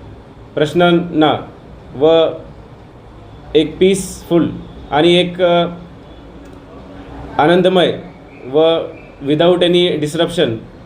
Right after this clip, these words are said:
आपण हा सण साजरा करावेत, या अनुषंगाने ही आम्ही कारवाई केलेली, ज्यामध्ये आम्हाला दोन पांढऱ्या रंगाची चारचाकी पिकअप, पाच मोटरसायकली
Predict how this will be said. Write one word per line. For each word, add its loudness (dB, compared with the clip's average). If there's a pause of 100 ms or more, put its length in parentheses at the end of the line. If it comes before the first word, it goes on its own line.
(180)
आपण 2 (420)
हा 4
सण 2
साजरा 2
करावेत, 4
या 4
अनुषंगाने 0
ही 0
आम्ही 0
कारवाई 2
केलेली, -2 (760)
ज्यामध्ये 4
आम्हाला 2 (200)
दोन 0
पांढऱ्या 2
रंगाची 2
चारचाकी 0
पिकअप, 0 (1120)
पाच 2
मोटरसायकली 0